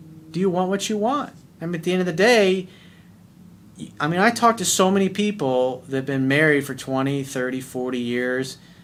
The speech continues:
And they're like, "Yeah, we stopped having sex twenty years ago." I'm thinking, "Oh, God, why would you do that to yourself?" And they just wanna be happy. And that's a tough thing to do, especially when you've been with somebody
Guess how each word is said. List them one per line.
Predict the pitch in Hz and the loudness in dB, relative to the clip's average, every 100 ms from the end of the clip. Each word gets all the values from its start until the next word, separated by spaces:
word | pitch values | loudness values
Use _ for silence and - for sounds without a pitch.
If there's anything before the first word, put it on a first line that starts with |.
| - | -18
And | - | -6
they're | 202 | -2
like, | 196 196 | -2 0
"Yeah, | 190 | 0
we | 185 | 2
stopped | 196 185 | 0 0
having | 185 165 | -2 -4
sex | 160 190 | -4 -6
twenty | - 160 147 | -6 -8 -4
years | 147 160 131 | -2 -2 -4
ago." | 113 | -10
I'm | |
thinking, | - - - | -16 -20 -20
"Oh, | - - - - - - - - | -20 -20 -20 -20 -20 -20 -20 -20
God, | - 147 139 | -12 -10 -8
why | 135 | -6
would | 143 139 | -6 -6
you | |
do | 151 120 | -10 -10
that | 113 110 | -12 -14
to | - | -16
yourself?" | - - - - - - - - - - - - | -16 -14 -14 -14 -18 -20 -20 -20 -20 -20 -18 -8
And | |
they | 147 | -6
just | 147 175 151 | -4 -6 -2
wanna | 135 | -2
be | 135 143 | -2 -2
happy. | 165 196 196 | 0 -2 -2
And | 123 | -4
that's | 160 | -4
a | 185 | -4
tough | - 196 196 | 2 2 2
thing | 185 | -2
to | 175 | 0
do, | 240 | -2
especially | 208 185 185 160 | 0 0 0 -2
when | 147 | -4
you've | 143 | -2
been | 147 160 | -2 0
with | 139 | -2
somebody | - 127 120 123 123 123 | -4 -4 -2 -2 -2 -4